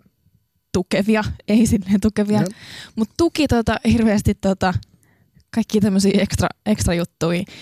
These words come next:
Speaker 1: Niin ne, ne oli tosi ihania, ne päätti auttaa silleen, että ne, mu-, mä oon ollut musan valinnaisessa, jotkut ollut jossain tekniikkavalinnaisessa, niin tekniikkavalinnaiset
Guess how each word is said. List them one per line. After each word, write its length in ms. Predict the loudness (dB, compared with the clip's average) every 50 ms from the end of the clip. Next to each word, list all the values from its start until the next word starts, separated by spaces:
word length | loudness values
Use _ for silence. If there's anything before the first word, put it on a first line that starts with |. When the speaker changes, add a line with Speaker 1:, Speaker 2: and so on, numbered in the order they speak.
| -20 -16 -6 -2
Speaker 1:
Niin 180 | 0 2 2
ne, 240 | 2 2 0 -2 -4 -6 _ _ _ _ _ _ _ _ _ _ _ _ _ _ _ _ _ -4
ne 100 | -2 -2
oli 140 | 0 0 0
tosi 260 | 0 2 2 2 2
ihania, 340 | 4 4 4 2 2 2 2
ne 160 | 0 0 -2 -4 -10 _ _ _ _
päätti 280 | -4 -4 -2 -2 -2 -2
auttaa 360 | 0 0 -2 -2 -2 -4 -2
silleen, 280 | -2 -2 0 0 0 -2
että 140 | -2 -2 -2 -2
ne, 80 | -2 -2 -6 -12 -20 -20 _ _ _ _ _ _ _ _ _ -6
mu-, 160 | -2 -2 0
mä 140 | 2 2 0 0
oon 40 | 0 0
ollut 120 | 0 0 0
musan 440 | 0 0 0 0 -2 -2 -4 -4 -8 -8 -10 -14 _ _
valinnaisessa, 760 | -8 -6 -6 -4 -4 -4 -4 -4 -4 -2 -2 -2 -2 -2 -4 -6 -8 -12 -20 -20 -20 -18 -6 -4
jotkut 300 | -4 -2 -2 -4 -4 -2
ollut 160 | -2 0 0
jossain 280 | 0 -2 0 0 -2 0 0
tekniikkavalinnaisessa, 1300 | -2 -2 -2 -2 -4 -4 -2 -2 -2 -2 0 0 0 -2 -2 -2 -4 -4 -4 -2 -2 -2 -2 -2 -4 -4 -8 _ _ _ _ -20 _ _ _ _ -4
niin 280 | -2 -2 -2 -2 -6 _ _ _ _
tekniikkavalinnaiset 960 | -6 -6 -6 -6 -6 -8 -6 -4 -2 -2 0 0 0 0 0 0 -2 -2 -4